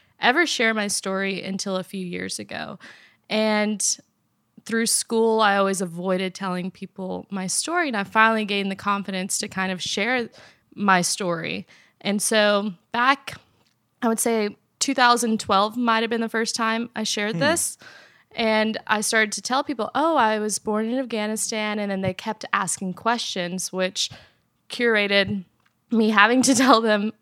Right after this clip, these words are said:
Speaker 1: my background. And so my family is originally from Kabul, Afghanistan. My parents were raised in Jalalabad and Laghman, and they come from huge families. And my immediate family was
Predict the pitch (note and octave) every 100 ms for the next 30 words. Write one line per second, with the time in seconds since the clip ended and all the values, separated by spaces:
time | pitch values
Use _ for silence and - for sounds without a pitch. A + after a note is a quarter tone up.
0 | _ - F#3+ A3 F4 A#3+ G3 F#3+ G3 G#3
1 | F#3 - - _ A#3+ D4+ D#4 D4 C#4+ C#4+
2 | C4+ G#3 G3+ G3+ G3 G3+ G#3+ A3+ A#3 -
3 | G#3+ G#3 A3+ - _ _ _ - G#3+ A3+
4 | A#3+ A3+ G#3 G3+ - A3 G#3 G3+ - -
5 | _ G#3 G3 G3 A3+ G#3+ A3 A3+ A#3+ A3+
6 | G3+ F#3 F#3 G3 - - F#3+ F3+ F3+ -
7 | _ G3 F#3 F3 F3 F3 F#3+ A3 - -
8 | _ _ - G3 F#3 F#3 F#3 F#3 A3+ G#3
9 | A#3 C#4+ D#4 _ - G3 F#3 F#3+ G3 F3+
10 | _ - C#4 C4 A3 - - D4 A#3 -
11 | A#3 G#3 G3 F#3 F#3 E3+ F#3 F#3 F3+ F#3+
12 | F#3 - _ - A3+ D#4+ D#4+ A3 G#3+ G3+
13 | G3+ G3 F#3+ F#3 F#3+ -